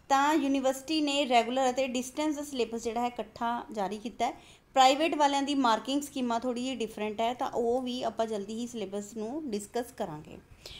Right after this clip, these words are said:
ਤਾਂ ਸੱਤਰ ਨੰਬਰ ਦਾ ਪੇਪਰ ਆਏਗਾ, ਠੀਕ ਹੈ। ਤਾਂ ਇਹਦੇ ਵਿੱਚੋਂ ਤੀਹ ਨੰਬਰ ਦੀ ਇੰਟਰਨਲ ਅਸੈਸਮੈਂਟ ਹੋਏਗੀ। ਪਾਠਕ੍ਰਮ ਅਤੇ ਪਾਠ ਪੁਸਤਕਾਂ ਕਿਹੜੀਆਂ ਕਿਹੜੀਆਂ? ਦੇਖੋ,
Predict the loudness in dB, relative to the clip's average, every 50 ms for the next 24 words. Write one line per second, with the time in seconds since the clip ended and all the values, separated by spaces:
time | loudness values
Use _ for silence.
0 | -20 -20 -18 _ 4 6 8 8 8 6 4 0 0 4 6 6 6 6 6 6
1 | 6 6 6 4 2 2 0 2 4 6 6 8 8 8 6 4 4 2 2 0
2 | 0 -4 -14 -20 -10 -8 -8 -6 -4 -2 -4 -4 -4 -8 -16 -20 -20 -14 0 2
3 | 2 4 4 4 4 4 4 2 2 0 2 2 4 4 4 6 6 4 4 4
4 | 2 2 0 0 2 2 2 2 0 0 0 0 -2 -2 0 -2 -2 -2 0 0
5 | -2 -2 0 -2 -4 -6 -6 -8 -12 -20 -20 -20 -20 -2 _ 6 8 8 8 6
6 | 4 0 2 4 6 6 6 6 4 2 0 0 4 4 6 6 6 6 4 0
7 | -4 -4 -4 -4 -6 -4 0 0 0 2 0 -2 -2 -2 -2 -4 -4 -6 -6 -6
8 | -6 -8 -8 -10 -8 -6 -4 -4 -2 2 4 4 6 6 4 0